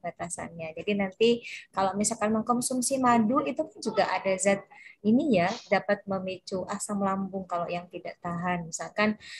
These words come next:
eh, diminum, eh, ada yang langsung bisa tahan pakai diminum langsung, ada juga yang nggak tahan itu harus pakai air hangat dulu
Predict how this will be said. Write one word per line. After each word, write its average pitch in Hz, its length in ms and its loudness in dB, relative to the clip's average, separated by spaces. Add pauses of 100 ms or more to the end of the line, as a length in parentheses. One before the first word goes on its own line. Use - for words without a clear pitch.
(380)
eh, 175 200 -6 (120)
diminum, 214 960 2 (240)
eh, 190 320 2
ada 196 160 0
yang 202 240 6
langsung 202 520 2 (440)
bisa 196 400 -2
tahan 208 480 0
pakai 196 720 0 (440)
diminum 196 400 0
langsung, 196 480 0
ada 202 160 4
juga 233 280 4
yang 294 160 0
nggak 202 200 -2
tahan 226 240 2
itu 233 200 -2
harus 240 360 0
pakai 226 320 -2
air 214 320 2
hangat 226 320 0
dulu 285 400 0